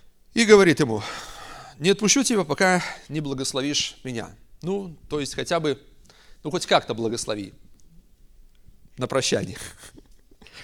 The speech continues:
И Бог благословляет, он говорит: «Как твоё имя?»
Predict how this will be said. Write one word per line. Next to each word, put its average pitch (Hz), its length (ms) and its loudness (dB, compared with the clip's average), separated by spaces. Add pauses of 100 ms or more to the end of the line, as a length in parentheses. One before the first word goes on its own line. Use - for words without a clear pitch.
(1200)
И 247 60 -8
Бог 240 220 2
благословляет, 190 640 2
он 143 80 -2
говорит: 139 220 -2
«Как 247 160 0
твоё 190 220 2
имя?» 104 220 -2